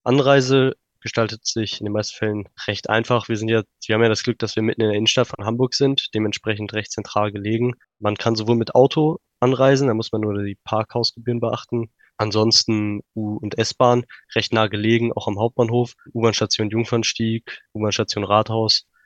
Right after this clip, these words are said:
Es ist eigentlich recht einfach, auch mit den öffentlichen Verkehrsmitteln zu uns zu gelangen. Der Eintritt ist komplett kostenfrei für alle Besucher. Wir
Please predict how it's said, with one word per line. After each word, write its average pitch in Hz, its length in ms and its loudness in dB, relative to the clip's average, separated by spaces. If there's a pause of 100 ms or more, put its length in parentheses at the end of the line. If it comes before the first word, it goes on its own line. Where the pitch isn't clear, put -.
(160)
Es - 140 -6
ist - 280 -8
eigentlich - 540 -8
recht 98 160 -8
einfach, 101 300 -2
auch - 140 -4
mit 104 120 -4
den 104 100 0
öffentlichen 104 280 -6
Verkehrsmitteln 120 680 -2
zu - 140 -8
uns 117 120 -4
zu 117 100 -6
gelangen. 113 300 0 (160)
Der 113 140 2
Eintritt 135 420 2
ist - 380 -2 (160)
komplett 107 340 -2
kostenfrei 131 640 0
für 117 220 -4
alle 117 100 -2
Besucher. 131 500 -4 (120)
Wir 107 160 -6